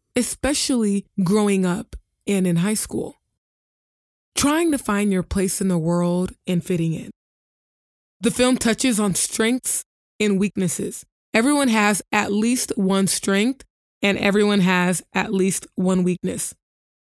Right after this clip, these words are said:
Strengths and weaknesses are to help us. We're to use those strengths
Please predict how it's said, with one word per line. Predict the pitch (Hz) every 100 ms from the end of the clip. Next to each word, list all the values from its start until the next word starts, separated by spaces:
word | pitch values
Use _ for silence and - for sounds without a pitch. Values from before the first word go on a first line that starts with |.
| _ -
Strengths | - 247 262 277 - -
and | 208 185
weaknesses | 185 196 233 262 254 220
are | 196 196
to | 175
help | 180 175
us. | - 202 - _ _ _ _ _ _ _ 202
We're | 214 294 302
to | - 262
use | 208 196 254 302 311 -
those | 240 220
strengths | - - 214 202 220 -